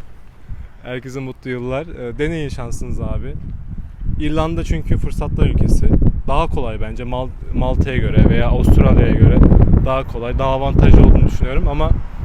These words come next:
yani nereye istiyorsanız önce orayı deneyin, olmuyorsa buraya gelin. Hani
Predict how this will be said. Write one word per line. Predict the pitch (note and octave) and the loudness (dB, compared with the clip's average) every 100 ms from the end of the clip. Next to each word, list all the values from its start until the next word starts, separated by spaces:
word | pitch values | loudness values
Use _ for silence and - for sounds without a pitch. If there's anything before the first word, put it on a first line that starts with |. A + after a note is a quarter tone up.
| - - - - - - - C#3 | -2 -2 0 -4 -8 -12 -12 -10
yani | C#3 | -6
nereye | F3 F#3+ D#3+ | -2 -2 -4
istiyorsanız | - D#3 E3+ E3+ | -6 -8 -6 -6
önce | E3+ E3+ | -4 -2
orayı | E3+ A#2 C3 | -2 0 -2
deneyin, | C3 B2 C#3+ | -2 -6 -8
olmuyorsa | D3+ D3+ C#3+ C3 D#3 | -8 -6 -6 -6 -6
buraya | C#3 C#3+ | -6 -6
gelin. | A#2+ G2+ - - - - - - | -6 -8 -6 -4 -4 -6 -8 -10
Hani | A2 | -10